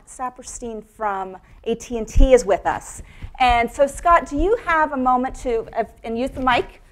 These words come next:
at, if you, if you don't mind, at your table there. If you could just, uh, I'm curious myself about how you might respond to that,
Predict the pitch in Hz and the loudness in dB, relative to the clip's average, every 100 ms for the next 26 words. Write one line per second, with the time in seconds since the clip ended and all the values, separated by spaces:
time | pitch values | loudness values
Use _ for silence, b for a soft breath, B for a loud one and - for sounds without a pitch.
0 | b - 247 - - 240 240 214 - 262 | b -4 -4 -4 -16 -12 -12 -12 -12 -6
1 | 247 240 226 208 285 339 220 226 240 233 | -4 0 0 0 -2 -2 0 0 0 0
2 | 226 220 220 - b b - 262 240 226 | 2 2 0 -4 b b -16 -8 -4 -2
3 | 202 180 175 185 b b b b - 415 | 0 2 0 -2 b b b b 0 2
4 | 587 539 370 - - 254 214 - 359 - | 4 4 4 -6 -4 -4 -2 -2 -2 -4
5 | - _ - - 302 285 269 247 214 - | -16 _ -16 -4 4 6 6 2 -4 2
6 | 220 - - 226 226 226 - 233 254 254 | 4 4 2 4 6 6 4 2 2 2
7 | 269 254 262 262 254 - - 226 254 269 | -4 -6 -4 -4 -6 -14 -2 2 2 0
8 | - 214 202 190 240 - | -2 2 4 6 4 0